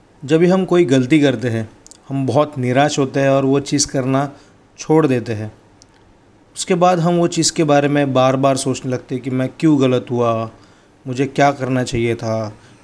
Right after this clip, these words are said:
या फिर मैं ऐसा क्या कर सकता हूँ जो मैं अगले वक्त गलती ना करूँगा। इस थॉट्स में हम खो जाते हैं और ये थॉट्स अल्टीमेटली आपको एक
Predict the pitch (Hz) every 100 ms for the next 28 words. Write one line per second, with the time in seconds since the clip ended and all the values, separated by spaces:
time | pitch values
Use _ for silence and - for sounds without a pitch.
0 | - 127 143 135 135 151 143 147 143 139
1 | 131 131 - 135 127 123 123 123 120 120
2 | 123 123 120 117 123 120 113 110 110 107
3 | 107 - _ _ _ _ _ _ _ _
4 | 190 - 170 160 - 151 147 143 143 -
5 | _ - 160 156 135 110 117 110 - _
6 | _ _ _ _ 151 143 170 170 147 151
7 | - - - _ _ _ 147 147 170 170
8 | 156 151 131 - 139 135 135